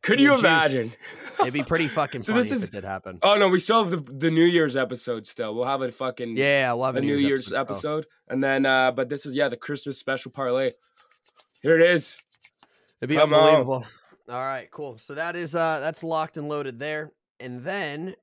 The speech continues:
Speaker 2: we are on to the part of the podcast where we talk about things that happened in the world this week. And it felt like you had one,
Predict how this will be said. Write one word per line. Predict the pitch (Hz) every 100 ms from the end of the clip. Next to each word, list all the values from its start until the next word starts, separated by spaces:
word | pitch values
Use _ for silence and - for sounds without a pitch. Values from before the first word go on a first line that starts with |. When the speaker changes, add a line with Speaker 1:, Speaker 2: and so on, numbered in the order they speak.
| -
Speaker 2:
we | 123 147
are | 147
on | 156 160
to | 151
the |
part | 139 156
of | 139
the | -
podcast | 143 139 156 135 127 -
where | 120 147 147 143
we | 131 135
talk | 175 165 165
about | 160 160 -
things | 190 196 170
that | 170
happened | 160 175 180 180 170 -
in | 151
the | 151
world | 143 151 147
this | 135 123 -
week. | 135 160
And | -
it | 123
felt | - 175 190
like | 160 139
you | 131 135 151
had | 139 139 139
one, | 113 120 120 139 160